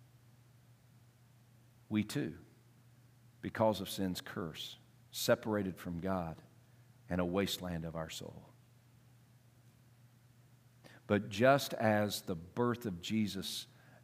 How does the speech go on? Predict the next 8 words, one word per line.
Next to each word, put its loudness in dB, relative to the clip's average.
inaugurates 4
a 2
new 4
and -2
glorious 0
morn, 0
a 0
reversal 0